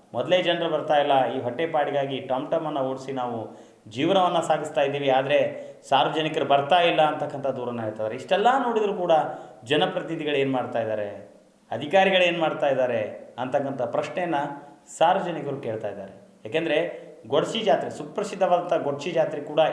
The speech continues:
ಈ ಮಾರ್ಗವಾಗಿ ಹೋಗ್ಬೇಕು, ಬೆಳಗಾವಿಗೆ ಹೋಗ್ಬೇಕಂದ್ರೆ ಪ್ರಮುಖವಾದಂಥ ಮಾರ್ಗವೂ ಕೂಡ ಇದೆ ಒಂದೇ. ಇಂಥ ಒಂದು ಕಾಮಗಾರಿ ಯಾಕೆ ವಿಳಂಬ ಆಗ್ತಾ ಇದೆ, ಏನೆಲ್ಲ ಕಾರಣಗಳಿದೆ, ಇದ್ರ ಬಗ್ಗೆ ಎಲ್ಲ ಸ-, ಸಾರ್ವಜನಿಕರು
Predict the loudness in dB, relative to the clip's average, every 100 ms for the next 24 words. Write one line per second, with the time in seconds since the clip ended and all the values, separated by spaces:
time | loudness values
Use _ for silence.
0 | -2 -4 -4 -2 -4 -4 -6 -6 -8 -6
1 | -6 -6 -12 -18 -20 _ -2 2 2 2
2 | 0 0 0 -2 -2 -2 -2 -2 -4 -2
3 | -2 -2 -2 -2 0 -2 -2 -4 -4 0
4 | 2 2 0 0 -2 -4 -8 -16 -20 _
5 | -4 0 2 4 2 -2 -12 -20 -6 -4
6 | 0 0 2 0 2 2 4 4 2 0
7 | 2 2 4 2 0 -4 -2 -4 -6 -8
8 | -6 0 2 4 4 4 2 2 0 0
9 | -2 -4 -6 -16 -20 -16 -8 -2 0 4
10 | 4 6 4 4 0 0 2 2 2 -4
11 | -4 -2 -2 -6